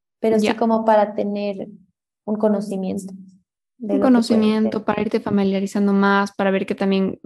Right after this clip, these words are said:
Speaker 2: es, como, como su nombre dice, es un sueño común, que más gente lo tiene, como es,
Speaker 1: Exacto.
Speaker 2: es normal. Hablemos un poquito, Isa,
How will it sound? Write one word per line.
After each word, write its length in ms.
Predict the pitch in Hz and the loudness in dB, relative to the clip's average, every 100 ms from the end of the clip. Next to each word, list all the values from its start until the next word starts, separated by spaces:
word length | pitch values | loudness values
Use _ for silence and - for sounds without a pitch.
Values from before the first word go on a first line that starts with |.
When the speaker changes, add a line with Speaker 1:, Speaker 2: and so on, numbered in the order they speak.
| - - | -20 -4
Speaker 2:
es, 420 | - 185 196 - _ _ _ - | -2 -2 -4 -12 _ _ _ -6
como, 420 | 208 196 - - - | 0 0 -2 -10 -2
como 200 | 202 202 | 2 4
su 120 | 220 | 4
nombre 200 | 208 202 | 6 6
dice, 200 | 196 196 | 4 2
es 80 | 196 | 0
un 100 | 190 | 0
sueño 260 | 196 196 196 | 2 0 4
común, 400 | 208 202 208 202 | 6 8 6 4
que 80 | |
más 180 | 190 190 | 2 0
gente 220 | 208 202 | -2 0
lo 100 | 202 | 0
tiene, 640 | 196 202 196 196 196 196 190 | 2 2 4 4 4 2 0
como 240 | 190 190 190 | 0 2 4
es, 40 | 190 | 2
Speaker 1:
Exacto. 220 | 190 208 | 0 0
Speaker 2:
es 60 | |
normal. 680 | 208 202 202 196 196 190 196 _ _ _ _ - | 2 4 4 4 2 0 -4 _ _ _ _ 6
Hablemos 440 | 311 440 539 554 453 | 10 10 10 6 6
un 80 | 427 | 6
poquito, 560 | 415 - 277 269 339 | 2 4 2 4 6
Isa, 640 | 269 262 269 302 294 285 | 8 8 6 4 4 2